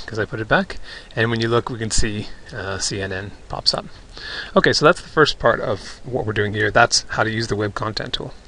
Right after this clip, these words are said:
For the second part of what we're doing, I'm gonna show you how to make a custom H T M L page. And what you do is you go to the resources area, and our resources area is completely empty here. This is a site with nothing in it.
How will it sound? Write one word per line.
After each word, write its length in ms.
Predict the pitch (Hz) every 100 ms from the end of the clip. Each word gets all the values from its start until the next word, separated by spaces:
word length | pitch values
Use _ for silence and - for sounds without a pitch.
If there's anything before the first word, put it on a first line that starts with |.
| - - - - - - - - - - - - -
For 100 | 117
the 80 |
second 360 | 110 226 262 226
part 160 | 127 113
of 80 |
what 100 | 107
we're 100 | 110
doing, 300 | 104 104 104 110 - - - -
I'm 120 | 123
gonna 180 | 117 110
show 140 | -
you 140 | 120 113
how 80 |
to 80 | 107
make 120 | 104
a 60 | 107
custom 380 | - 107 - 107
H 160 | 110
T 80 | -
M 80 | 131
L 100 | 143
page. 360 | - 135 135 - - - - - -
And 160 | 127
what 100 | 139
you 80 | 175
do 200 | 196 143
is 120 | 139
you 60 | 131
go 240 | 120 117
to 220 | 117 - 117
the 100 | 113
resources 560 | 151 180 123 120 113
area, 320 | 101 113 190 226 - - - - - - - - - - - - - - -
and 340 | 135 117 113 110
our 100 | 120
resources 380 | 131 - 107
area 140 | 113 107
is 80 | 107
completely 420 | 117 120 139 127
empty 240 | 107 110
here. 220 | 98 110
This 120 | 104 104
is 120 | 107
a 20 |
site 220 | - 117
with 80 | 110
nothing 260 | 113 - 104
in 80 |
it. 140 | 98